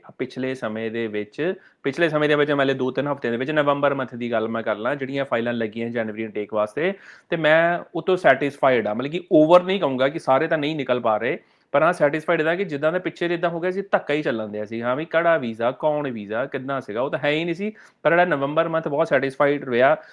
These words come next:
ਤੇ ਜਿੱਦਾਂ ਕਿ ਸਾਡੀਆਂ Instagram 'ਤੇ ਬੱਚਿਆਂ ਨੇ ਰੀਲਸ ਵੀ ਦੇਖੀਆਂ ਹੋਣਗੀਆਂ, ਸੋ ਮੈਂ ਬੱਚਿਆਂ ਦੇ ਅਸੀਂ ਡੇਲੀ ਬੇਸਿਸ 'ਤੇ ਜਿਹੜੇ ਕੀ ਆ, ਅ, ਵੀਜ਼ਾ, ਉਹਨਾਂ ਦੀਆਂ ਸਟੋਰੀਆਂ ਸਾਂਝੀਆਂ ਕਰ ਰਹੇ ਹਾਂ। ਸਿਰਫ ਇਹੀ ਇੱਕ ਜਿਹੜਾ ਕਿ ਰੀਜ਼ਨ ਜਿਹੜਾ ਹੈਗਾ ਸਾਂਝੀਆਂ ਕਰਨ ਦਾ, ਅ, ਕਿ ਬੱਚਾ ਇੱਕ ਮੋਟੀਵੇਟ ਜਿਹਾ ਰਵੇ।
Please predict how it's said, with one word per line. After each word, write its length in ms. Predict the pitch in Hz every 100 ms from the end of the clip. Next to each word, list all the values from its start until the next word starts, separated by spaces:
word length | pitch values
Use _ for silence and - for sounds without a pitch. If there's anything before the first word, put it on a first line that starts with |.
| _
ਤੇ 80 | -
ਜਿੱਦਾਂ 260 | 131 135 156
ਕਿ 80 | 165
ਸਾਡੀਆਂ 340 | 165 143 147
Instagram 380 | 143 147 147 147
'ਤੇ 100 | 151
ਬੱਚਿਆਂ 300 | 147 139 143
ਨੇ 120 | 147
ਰੀਲਸ 340 | 123 139 156
ਵੀ 120 | 170 160
ਦੇਖੀਆਂ 320 | 131 - 139
ਹੋਣਗੀਆਂ, 220 | 135 139
ਸੋ 100 | 143
ਮੈਂ 80 | 147
ਬੱਚਿਆਂ 320 | 127 - 135
ਦੇ 60 | 135
ਅਸੀਂ 140 | 139
ਡੇਲੀ 260 | 120 131 143
ਬੇਸਿਸ 300 | 131 135 127
'ਤੇ 100 | 135
ਜਿਹੜੇ 220 | 123 123
ਕੀ 160 | 127
ਆ, 200 | 120 120 123 _ _ _ 127
ਅ, 160 | 113 113
ਵੀਜ਼ਾ, 520 | 110 120 117 123 123
ਉਹਨਾਂ 240 | 120 120
ਦੀਆਂ 200 | 120 123
ਸਟੋਰੀਆਂ 640 | 120 - 120 117 120 120 120
ਸਾਂਝੀਆਂ 540 | - 120 127 151 147
ਕਰ 200 | 127 104
ਰਹੇ 180 | 104 117
ਹਾਂ। 80 | 117
ਸਿਰਫ 220 | 147 147
ਇਹੀ 280 | 143 156 165
ਇੱਕ 120 | 160
ਜਿਹੜਾ 220 | 147 147
ਕਿ 160 | 147 135
ਰੀਜ਼ਨ 280 | 120 135
ਜਿਹੜਾ 200 | 131 131
ਹੈਗਾ 240 | 127 113 123
ਸਾਂਝੀਆਂ 400 | 120 117 127 131
ਕਰਨ 240 | 113 110
ਦਾ, 220 | 117 139 - _ _ _ _
ਅ, 300 | 123 123 120
ਕਿ 120 | 120
ਬੱਚਾ 320 | 151 135 160
ਇੱਕ 100 | 165
ਮੋਟੀਵੇਟ 520 | 170 156 147 160 151 147
ਜਿਹਾ 140 | 147
ਰਵੇ। 220 | 110 107